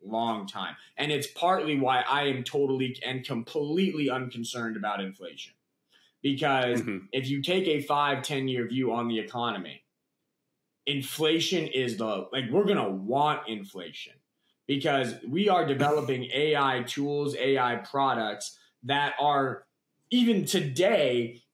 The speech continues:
Speaker 1: able to do a lot of jobs just as good as regular humans. And this technology is progressing exponentially. So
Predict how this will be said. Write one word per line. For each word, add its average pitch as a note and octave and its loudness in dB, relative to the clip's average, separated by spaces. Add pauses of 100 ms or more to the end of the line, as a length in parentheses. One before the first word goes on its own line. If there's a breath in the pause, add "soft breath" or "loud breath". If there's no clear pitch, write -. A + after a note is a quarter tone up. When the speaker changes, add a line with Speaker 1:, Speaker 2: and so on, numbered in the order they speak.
(120)
Speaker 1:
able F#3 4
to E3 0
do D#3 4 (180)
a E3 2
lot D#3 4
of C#3+ 2 (140)
jobs C3 2
just F#3 0
as D3 0
good E3+ 2
as A#2 0
regular C#3 2
humans. A#2+ -4 (260 loud breath)
And D3+ -2
this G3+ 2
technology D#3+ 2
is C#3 4
progressing C#3+ -2
exponentially. C3 -4
So A#2+ -2